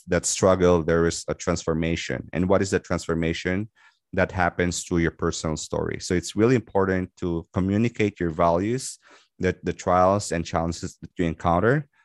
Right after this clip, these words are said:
and the core messages that you have. So one of the things that most people get confused about, especially when they're creating content, is that they need to, like, I'm, so I'm a finance expert, I need to create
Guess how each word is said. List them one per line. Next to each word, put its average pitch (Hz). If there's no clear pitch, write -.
and 104
the 92
core 143
messages 98
that 85
you 87
have. 80
So 85
one 117
of 131
the 117
things 98
that 90
most 98
people 95
get 90
confused 90
about, 85
especially 87
when 85
they're 82
creating 85
content, 98
is 82
that 82
they 95
need 98
to, 87
like, 90
I'm, 98
so 92
I'm 107
a 98
finance 95
expert, 95
I 85
need 85
to 85
create 82